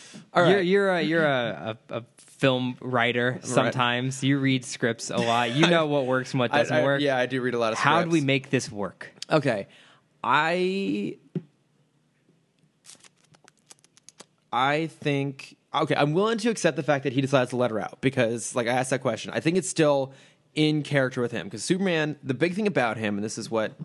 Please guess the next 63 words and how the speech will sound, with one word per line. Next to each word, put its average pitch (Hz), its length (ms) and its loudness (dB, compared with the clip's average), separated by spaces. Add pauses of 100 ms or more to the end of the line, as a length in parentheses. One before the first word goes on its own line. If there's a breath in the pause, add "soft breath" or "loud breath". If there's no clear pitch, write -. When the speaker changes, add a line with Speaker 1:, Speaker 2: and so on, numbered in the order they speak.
(120)
Speaker 1:
I 113 60 -4
think 110 200 -6
they 110 120 -4
didn't 117 300 -6
quite 117 300 0
get 113 120 -2
with 113 100 -8
Man 110 180 -4
of 113 80 -4
Steel, 98 340 -4 (360 soft breath)
is 123 200 -2
he 202 540 -2 (300 soft breath)
always 143 340 2
sees 135 340 0
the 123 60 -8
good 135 260 2
in 120 80 -6
people 107 400 -6
to - 120 -18
the 147 80 -4
point 196 280 -2
of 185 80 -2
it 147 80 -8
being 143 220 -2
a 131 80 -2
fault. - 640 -6
Speaker 2:
Yes. - 460 -4
Speaker 1:
He's 143 140 2
very 180 120 2
similar 180 200 -2
to 143 40 -18
Captain 160 240 -2
America 143 220 0
in 123 60 -6
that 104 100 -4
regard. 101 240 -4
It's - 100 -14
like 101 120 -8
they 123 80 -2
did 123 120 0
a 120 40 -4
great 123 200 0
job 117 200 0
in 110 100 -6
Marvel 104 420 -6
of, 104 140 -6
like, 104 260 -6 (140)
that's 123 180 -2
the 135 80 0
whole 127 160 2
thing 120 220 -6
in 110 80 -6
Civil 110 240 -4
War 113 260 -2
is 101 120 -14
that - 180 -10 (320)
Cap 120 280 -2
really 113 160 -2
believes 107 360 -6
in 107 80 -8
Bucky. 104 280 -8
He's 107 200 -10
right, 135 320 0